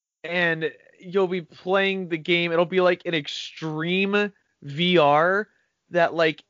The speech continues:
if the game detects that your brain is getting bored, it will amp up the difficulty. And he says that this is the future and that developers need to get on this. So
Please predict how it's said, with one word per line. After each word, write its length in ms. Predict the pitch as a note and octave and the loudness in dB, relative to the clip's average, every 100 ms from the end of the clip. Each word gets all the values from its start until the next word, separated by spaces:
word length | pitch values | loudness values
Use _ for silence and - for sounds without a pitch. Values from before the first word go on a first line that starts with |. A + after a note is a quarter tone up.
| _ | _
if 160 | F3+ F3 | -6 -4
the 140 | E3+ | -6
game 460 | D#3+ C#3 D#3 E3 F3+ | -6 -2 -2 -2 -4
detects 640 | E3+ - E3+ E3 - - | -8 -8 -4 -4 -6 -6
that 140 | F3 C#3 | -2 0
your 120 | D3 | 0
brain 480 | C3 C3+ C#3 C#3+ E3 | -2 0 0 2 -2
is 140 | D3+ | -4
getting 300 | D#3 D3+ C#3 | -2 -2 -2
bored, 440 | - C3+ C#3 D#3 E3 | -2 0 4 4 4
it 260 | D#3 D3 | 2 0
will 220 | D3+ D3 - | 0 -4 -2
amp 300 | C#3+ D3 E3 | -4 -2 -2
up 180 | C#3+ | -4
the 120 | - B2+ | -6 -6
difficulty. 920 | C3 B2+ D3+ F3 E3+ E3+ G3+ G3+ G#3+ _ _ _ _ | -4 -4 -4 0 0 0 -6 -4 -6 _ _ _ _
And 100 | E3 | -6
he 100 | E3 | -4
says 340 | D#3 E3 D#3+ D#3 | 0 2 2 2
that 160 | D#3 | -2
this 180 | D3 C#3+ | -2 -6
is 100 | E3+ | -4
the 120 | D#3 C#3 | -2 -2
future 540 | - D#3 D3 E3+ E3+ | -4 -10 -4 2 2
and 240 | D3+ D3 | 2 0
that 320 | C#3+ C3 - - | 0 0 -4 -8
developers 640 | C#3+ C#3+ D3 C#3+ D3 C#3+ | 0 4 4 2 -2 -4
need 180 | C#3+ B2 | -8 -8
to 80 | B2+ | -4
get 240 | C3+ B2+ | 2 2
on 240 | C3 C3 | 2 -2
this. 460 | C#3+ D3 - - - _ _ _ _ _ _ _ _ _ _ | -4 -6 -6 -18 -20 _ _ _ _ _ _ _ _ _ _
So 640 | _ - F3 D3+ D3 C#3+ | _ 0 4 6 4 2